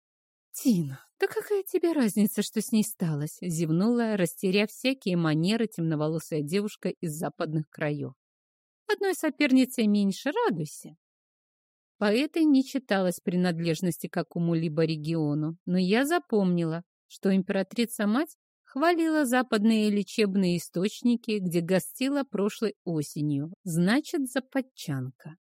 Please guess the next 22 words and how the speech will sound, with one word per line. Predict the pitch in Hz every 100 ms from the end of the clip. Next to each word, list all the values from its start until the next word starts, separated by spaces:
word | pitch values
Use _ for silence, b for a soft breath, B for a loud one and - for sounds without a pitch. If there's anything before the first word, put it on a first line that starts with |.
| _ _ _ _ _ _ _ _ _
Я | 175 185 339
поёжилась | 349 311 240 262 262 254 240
от | 220 -
лёгкости, | 185 175 - 208 - 214
с | -
которой | 277 277 330 302 262
она | 233 240
отозвалась | 233 196 190 190 220 214 -
об | 196 185
убитой. | 180 147 131 - 135 156 _ _ _ _
Как | - 294
о | 349
животине | 302 330 349 - 190 170
на | 170
скотобойне. | - 156 - 165 147 135 131 135 156 - _ -
Не | 190 247
стало, | - - 392 403 392 - _
и | - 302
ладно. | 220 202 156 160 147 - _ _ _ _ _
Тина | - 254 330
тоже | - 156 156
насупилась, | 143 135 - 147 - 139 135 135